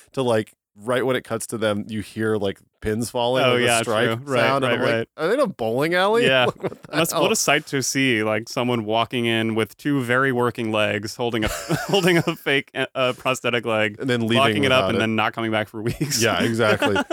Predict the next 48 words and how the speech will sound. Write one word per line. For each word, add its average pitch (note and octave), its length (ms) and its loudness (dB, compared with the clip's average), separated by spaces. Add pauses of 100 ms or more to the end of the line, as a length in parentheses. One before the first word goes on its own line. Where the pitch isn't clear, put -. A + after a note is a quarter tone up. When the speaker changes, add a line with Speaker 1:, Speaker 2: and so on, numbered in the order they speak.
(140)
Speaker 2:
<laughs> D3+ 100 -8 (100)
Bizarre. G#2 380 -2
Speaker 1:
And B2 100 2
then C3+ 100 0
coming C3 220 0
back B2+ 140 2
with A#2 140 -2
two A#2+ 180 -2
guys G2+ 440 0
who, G#2 160 -6
like, F#2+ 220 -2
are G2+ 120 -4
clearly, G2+ 520 -2
like, F2+ 300 -4
threatening F2+ 460 -10
her E2 260 -6
Speaker 2:
Yeah. G#2+ 300 2
Speaker 1:
to - 60 0
bring F#2+ 140 -4
it F2 120 -6
back. E2 260 -6 (240)
Speaker 2:
One, A#2 420 -2
like, A2 180 -2
Bond G#2 280 -2
henchman G#2+ 360 -6
and G2+ 80 0
then G2+ 140 -2
one G2+ 320 -4
just - 320 -10
<laughs> - 0 -
a B2 100 0 (540)
big G#2+ 180 -6
dude G#2+ 220 -4
in, - 60 -12
like, A2+ 60 -2
Speaker 1:
One B2 100 0
Speaker 2:
leather G#2 80 -2
Speaker 1:
cab B2 160 2
Speaker 2:
jacket. F2+ 240 -2
Speaker 1:
driver. G2 160 -4 (240)
Speaker 2:
Yeah. A2 260 2 (680)
Um, B2 580 2 (300)
so, E3 400 2 (160)
classic A2+ 400 -4
episode, G#2+ 520 -4 (480)
this A#2 240 -8
is A2 120 -8
definitely A#2+ 440 0